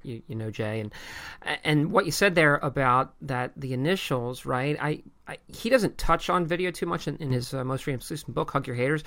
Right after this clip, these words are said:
But as you're speaking there, I'm thinking, well, shoot, you know, like, let's look at Comcast, for instance. Comcast is always maligned for their customer service, right? Is, is it,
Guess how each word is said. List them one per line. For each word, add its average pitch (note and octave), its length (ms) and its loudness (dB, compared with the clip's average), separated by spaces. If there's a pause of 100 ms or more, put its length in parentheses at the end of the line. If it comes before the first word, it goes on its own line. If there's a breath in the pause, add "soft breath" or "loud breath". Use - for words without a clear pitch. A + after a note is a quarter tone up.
(360 loud breath)
But G3+ 120 10
as C4 100 10
you're A#3+ 100 2
speaking - 400 2
there, D3+ 120 8
I'm D3+ 80 6
thinking, D#3+ 240 0
well, D3 80 0
shoot, - 400 -2
you D#3 100 -6
know, D#3 140 -2
like, D3 180 -4
let's A3 180 2
look D#3+ 80 2
at D3 80 0
Comcast, A#2 500 0
for A#2+ 100 -6
instance. A2 220 -8
Comcast B2+ 400 -4
is B2+ 120 -6
always A#2+ 240 0
maligned G#2+ 540 -4
for - 60 -12
their - 100 -10
customer A2 340 -8
service, - 460 -6
right? A2+ 200 -2 (600 loud breath)
Is, B3 340 4
is C#4+ 220 2
it, C4 240 2